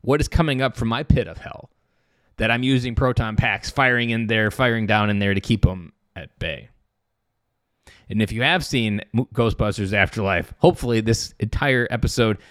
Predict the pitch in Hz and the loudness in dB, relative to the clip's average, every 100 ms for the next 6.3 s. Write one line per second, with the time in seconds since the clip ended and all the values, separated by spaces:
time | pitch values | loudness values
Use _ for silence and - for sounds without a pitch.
0 | _ - 127 - 123 104 - 160 - 135 | _ -6 -4 -2 -2 2 4 4 2 -4
1 | - 180 175 - 226 190 156 147 156 139 | 0 2 0 0 0 0 -2 -2 0 2
2 | 180 233 156 101 101 - _ _ _ - | 0 0 -2 -2 -6 -8 _ _ _ 0
3 | 127 - - - 208 196 165 160 156 143 | 0 0 -4 0 0 0 0 0 0 0
4 | 190 226 170 160 233 - 113 107 98 104 | -2 0 0 0 0 -2 0 0 0 0
5 | - 185 190 175 175 143 143 151 156 - | 2 0 2 -2 2 4 2 0 -2 -2
6 | 135 135 127 | -2 0 -4